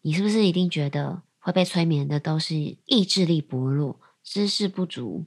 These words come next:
很容易被骗？<laughs> 其实我觉得有一些特质反而是相反的，能够被催眠的人呢，一定要具备三种特质。第一个就是要有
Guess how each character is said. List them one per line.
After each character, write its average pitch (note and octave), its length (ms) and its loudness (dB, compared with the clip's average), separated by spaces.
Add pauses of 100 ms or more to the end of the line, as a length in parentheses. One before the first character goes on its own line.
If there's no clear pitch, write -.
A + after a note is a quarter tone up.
(120)
很 - 160 0
容 E3 180 6
易 G#3 60 4
被 G#3+ 160 2
骗？ G3 340 0 (500)
<laughs> - 540 -18
其 A#3 200 0
实 C4+ 180 2
我 G#3+ 180 4
觉 E3 200 0
得 F3 240 2
有 D3+ 180 2
一 E3+ 60 2
些 G3+ 200 0
特 G3 300 0
质 D3+ 260 -6
反 C#3+ 320 -2
而 D3 80 0
是 F#3 140 -4
相 E3 400 -2
反 - 240 -8 (100)
的， - 220 -20
能 G3 180 4
够 B3 140 4
被 B3 180 2
催 G#3+ 320 -2
眠 E3+ 280 0
的 D#3 100 0
人 D3 320 -2
呢， D3+ 220 -2 (320)
一 F#3 100 -2
定 G3+ 160 2
要 G3 220 2
具 F#3 260 -2
备 E3 580 -4
三 F3 320 0
种 E3+ 220 -4
特 D#3+ 180 -4
质。 - 300 -12 (160)
第 F#3+ 140 0
一 - 20 2
个 F3 140 0
就 E3 100 -2
是 F3 140 -2
要 E3 180 -2
有 C#3 220 -6